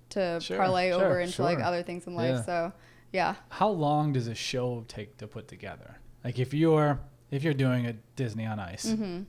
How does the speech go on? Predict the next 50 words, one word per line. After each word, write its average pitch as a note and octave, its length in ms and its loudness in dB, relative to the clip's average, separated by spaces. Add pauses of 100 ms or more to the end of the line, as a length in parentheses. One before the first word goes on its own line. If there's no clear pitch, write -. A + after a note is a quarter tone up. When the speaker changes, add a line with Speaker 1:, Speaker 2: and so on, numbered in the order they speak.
Speaker 2:
is C3 120 0
that, D3+ 180 0
like, - 180 -10
a E3 80 -6
six-month C#3 840 -2 (360)
thing? G#3 300 4
Or G#3 100 4
they're C#3+ 160 2
like, C3 360 -2
"Hey, A3 240 2
you G3 80 0
can F#3 120 2
skate. D#3 480 0 (220)
Now E3 160 4
we E3 80 4
just D3 140 2
gotta D3 220 2 (500)
voice C#3+ 320 4
over C#3+ 180 2
some C3+ 180 2
lines C3 460 4
and A#2+ 380 0
yada, C3 240 0
yada, B2+ 260 0
and B2+ 100 0
it's A#2 100 -4
gonna C3 220 -2
Speaker 1:
Yeah. F#3 320 0
Speaker 2:
six - 340 -2
month C#3 260 0
or C3 40 -4
six C3+ 260 -4
weeks, C3 200 -2
we're C3 60 -4
done"? A2 220 -4 (160)
Speaker 1:
Yeah, G#3+ 300 6
it B3 140 8
depends C4+ 680 2
on, A3 680 2
um, F#3+ 680 2 (260)
like, G#3+ 160 4
it A3+ 80 6
depends A#3+ 280 2
on B3+ 100 4
the A#3 60 0
show. F#3 460 4
So G#3+ 180 -2
sometimes, A#3 760 0
for A3+ 100 0
example, G#3+ 640 0